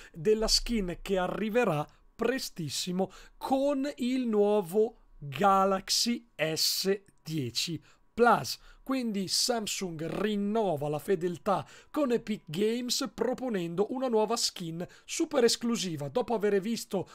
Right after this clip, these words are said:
quella, ehm, la skin Galaxy, ovviamente avremo la nuova skin Iconic. Forse, ragazzi, agli occhi dei più attenti sarà,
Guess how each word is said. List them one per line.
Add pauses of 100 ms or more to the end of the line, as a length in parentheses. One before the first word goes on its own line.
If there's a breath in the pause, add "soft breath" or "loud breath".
(160 loud breath)
quella,
ehm, (280)
la
skin
Galaxy, (260 loud breath)
ovviamente
avremo
la
nuova
skin (260 loud breath)
Iconic.
Forse,
ragazzi,
agli
occhi
dei
più
attenti (220 loud breath)
sarà,